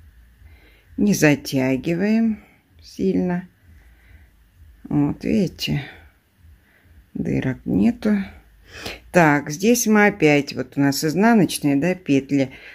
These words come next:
Снова мы должны как бы перекрутить вот так вот, да. Мы должны сейчас красной вязать ниткой.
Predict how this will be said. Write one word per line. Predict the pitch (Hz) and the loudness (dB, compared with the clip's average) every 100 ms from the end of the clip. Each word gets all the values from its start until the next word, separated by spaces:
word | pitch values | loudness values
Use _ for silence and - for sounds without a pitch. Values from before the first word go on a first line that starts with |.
| - | -18
Снова | - - 208 202 165 | -8 4 6 6 6
мы | 165 170 | 6 6
должны | 160 170 175 151 156 151 | 6 6 4 0 0 -2
как | 135 151 139 127 | 0 -2 -2 -4
бы | 139 135 | -4 -4
перекрутить | 127 175 160 139 - 165 165 - 139 135 | -2 2 2 2 -2 -2 -4 -4 -6 -4
вот | 147 196 | -6 -6
так | - 202 208 208 | 0 0 0 -2
вот, | 180 - | -4 -2
да. | 208 262 254 _ _ _ _ _ _ _ _ - | 0 2 0 _ _ _ _ _ _ _ _ 2
Мы | 143 | 4
должны | 143 147 147 | 6 4 2
сейчас | 131 143 - | 0 -4 -2
красной | - 226 247 - 160 | 4 4 4 2 2
вязать | 143 147 127 139 135 - | 4 2 2 2 0 0
ниткой. | 143 127 - - 127 127 135 | 0 0 -4 -6 -2 -2 -6